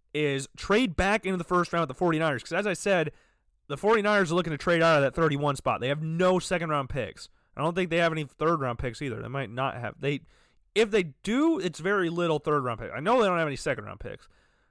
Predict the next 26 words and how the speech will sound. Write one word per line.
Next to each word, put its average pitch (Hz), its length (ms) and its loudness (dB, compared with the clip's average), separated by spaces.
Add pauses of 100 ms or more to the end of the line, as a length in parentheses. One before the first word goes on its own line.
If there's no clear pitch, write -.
(120)
Cowboys 214 420 4
trade 190 320 -2
up 185 180 2
with 180 80 -6
the 170 60 -6
forty-niners, 160 480 -2
take 170 220 -6
Cesar 160 340 -4
Ruiz, 135 420 -6 (280)
'cause - 80 -8
I 147 80 -2
think 196 140 -6
the 180 80 -4
Chiefs 226 420 -4
are 220 80 2
looking 220 240 2
at 208 140 2
him 190 80 -2
as 151 140 -6
well. 160 420 2 (380)
So 165 220 -2
jump 190 320 0
in 190 100 -2
front 180 240 -2
of 147 120 -6
them 160 320 0